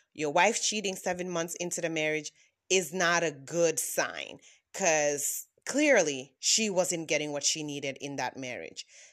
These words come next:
Now, your second wife, I don't know. <laughs> They brought you the hoe from the village. <laughs>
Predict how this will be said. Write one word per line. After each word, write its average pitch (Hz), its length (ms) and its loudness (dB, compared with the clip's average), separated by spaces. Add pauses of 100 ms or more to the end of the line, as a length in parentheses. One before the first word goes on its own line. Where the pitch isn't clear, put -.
(220)
Now, 160 220 0
your 147 200 -2
second 240 420 2
wife, 214 420 6
I 202 120 6
don't 170 200 4
know. 175 120 -2
<laughs> - 1700 -2
They 220 340 6
brought 233 420 4
you 233 60 0
the 170 200 4
hoe 285 220 10
from 330 240 4
the 311 100 6
village. 226 540 4
<laughs> - 60 -20